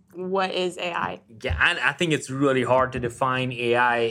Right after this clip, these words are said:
Speaker 2: Uh, I wish it was as similar to account-based marketing where we just said, "Well, A B M, it's been targeted marketing," and
Speaker 1: Mm-hmm.
Speaker 2: that's, that's what it really is. So I think with A I, in my view, as it sounds, artificial intelligence,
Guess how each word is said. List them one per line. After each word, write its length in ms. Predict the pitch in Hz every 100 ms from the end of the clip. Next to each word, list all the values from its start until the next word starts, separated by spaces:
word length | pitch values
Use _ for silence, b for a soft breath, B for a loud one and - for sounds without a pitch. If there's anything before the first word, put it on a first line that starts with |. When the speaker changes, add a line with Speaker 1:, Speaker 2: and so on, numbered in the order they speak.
| -
Speaker 2:
Uh, 340 | 123 117 113 135
I 20 |
wish 460 | 139 180 160 - -
it 120 | 135
was 240 | 139 135
as 160 | 127 123
similar 320 | - 127 127
to 140 | 120 123
account-based 500 | 117 123 120 113 113
marketing 560 | 175 214 160 139 131 127
where 120 | 127
we 100 | 123
just 220 | 120 117
said, 200 | 123 120
"Well, 320 | 160 151 135 117
A 140 | 123
B 120 | 117 143
M, 240 | 220 147
it's 140 | 123 -
been 140 | 123
targeted 500 | 127 - 240 202 143
marketing," 480 | 123 120 120 107 98
and 140 | 233 220
Speaker 1:
Mm-hmm. 80 |
Speaker 2:
that's, 240 | 123 - -
that's 320 | 127 123 -
what 140 | 135 131
it 160 | 127
really 320 | 127 127 123 180
is. 300 | 220 127 B B B B -
So 380 | - 156 135 127
I 60 | 131
think 260 | 240 285
with 180 | 247 - -
A 200 | 165 180
I, 220 | 151 135
in 260 | 123 131 120
my 280 | 117 131 170
view, 680 | 139 131 123 117 113 131 - -
as 120 | 131
it 100 | 127
sounds, 380 | - 135 127 123
artificial 560 | 127 127 123 123 113
intelligence, 800 | 113 107 123 139 117 117 120 127